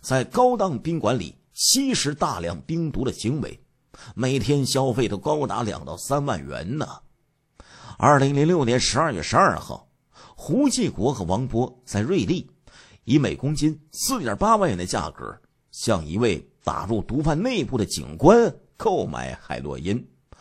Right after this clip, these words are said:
并且当场甩出五万元的定金。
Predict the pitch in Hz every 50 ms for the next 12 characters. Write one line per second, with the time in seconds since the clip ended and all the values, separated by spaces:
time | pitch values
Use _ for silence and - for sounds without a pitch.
0 | - - - - - - 90 92 92 87 - 85 82 - - 113 117 98 - 80
1 | 76 98 110 - - _ _ _ - - - - 78 71 67 69 - 101 104 110
2 | - - _ _ - 78 71 73 95 123 117 80 80 107 127 - 165 160 - -
3 | - 165 190 196 196 -